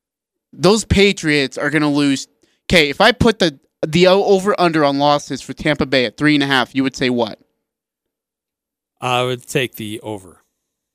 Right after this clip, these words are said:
Speaker 1: How?
Speaker 2: That's a tough division.
Speaker 1: No, <laughs> that's,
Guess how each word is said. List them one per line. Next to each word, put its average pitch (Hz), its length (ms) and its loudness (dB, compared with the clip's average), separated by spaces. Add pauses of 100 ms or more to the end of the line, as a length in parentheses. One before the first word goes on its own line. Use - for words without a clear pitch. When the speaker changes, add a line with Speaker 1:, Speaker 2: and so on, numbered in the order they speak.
(200)
Speaker 1:
How? 262 640 2 (840)
Speaker 2:
That's 156 140 -4
a 320 80 6
tough 226 280 6
division. 277 580 8 (440)
Speaker 1:
No, 202 120 4
<laughs> - 40 -
that's, - 260 0